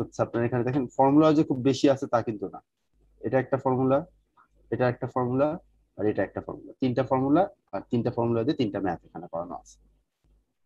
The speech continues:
এখানে এই, এটা একটা ফর্মুলার ম্যাথ, এটা আরেকটা ফর্মুলার ম্যাথ,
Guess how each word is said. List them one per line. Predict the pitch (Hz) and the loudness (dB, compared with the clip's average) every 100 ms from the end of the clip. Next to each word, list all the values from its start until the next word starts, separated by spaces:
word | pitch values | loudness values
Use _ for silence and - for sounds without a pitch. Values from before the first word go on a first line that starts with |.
| _ _ _ _ _ _ _ _ _ _ - | _ _ _ _ _ _ _ _ _ _ -8
এখানে | 107 113 120 - | -4 -4 -4 -2
এই, | 123 117 113 - _ _ _ _ _ - | 0 0 -4 -10 _ _ _ _ _ -6
এটা | 113 123 | -2 -2
একটা | 117 127 | -2 -4
ফর্মুলার | 123 120 127 | -2 0 0
ম্যাথ, | 135 180 _ | 0 -4 _
এটা | 104 110 | -2 -2
আরেকটা | 107 - - 123 | -2 -6 -16 -8
ফর্মুলার | 120 123 123 | -4 -2 -2
ম্যাথ, | 127 175 | -2 -4